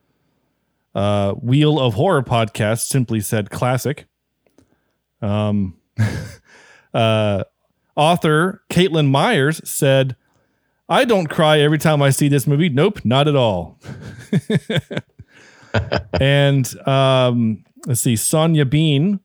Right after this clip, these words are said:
from the, uh, her podcast is the Opinionated Luscious podcast. Uh, she just said Nightmare Before Christmas. And at M J Smith says, "Big Fish, Beetlejuice, and Corpse Bride."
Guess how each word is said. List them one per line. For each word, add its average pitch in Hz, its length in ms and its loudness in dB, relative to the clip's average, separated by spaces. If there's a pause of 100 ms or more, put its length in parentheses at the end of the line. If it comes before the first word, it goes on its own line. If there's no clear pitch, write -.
(100)
from 123 460 -2
the, 117 420 -2 (1000)
uh, 107 200 -2
her 135 120 -2
podcast 123 640 -2
is 110 200 -4
the 107 400 -4 (880)
Opinionated 147 760 0
Luscious 117 440 -2
podcast. 95 840 -6
Uh, 95 180 -4
she 131 200 -4
just 117 260 -4
said 107 200 -2
Nightmare 107 340 -4
Before 98 240 -8
Christmas. 113 560 -8 (600)
And 123 500 2
at 170 380 0
M 175 200 2
J 175 220 0
Smith 175 460 -2
says, 143 320 -2
"Big 151 240 -4
Fish, 160 300 -6
Beetlejuice, 156 540 -4
and 160 140 -2
Corpse 180 400 -6
Bride." 87 500 -8